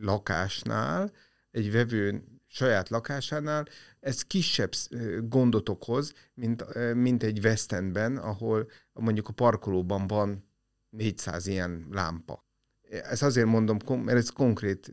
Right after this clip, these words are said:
ö, megkeresésünk volt, és ott volt, ez komoly elvárás volt,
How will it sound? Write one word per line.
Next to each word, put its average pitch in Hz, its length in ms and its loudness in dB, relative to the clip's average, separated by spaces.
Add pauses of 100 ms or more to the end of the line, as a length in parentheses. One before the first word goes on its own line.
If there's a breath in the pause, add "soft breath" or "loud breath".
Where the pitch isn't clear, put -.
(140)
ö, 101 400 0
megkeresésünk 98 920 -4
volt, 180 440 -4
és - 180 -4
ott 170 140 -2
volt, 104 280 0
ez 117 140 -2
komoly 101 360 0
elvárás 78 520 -4
volt, - 280 -16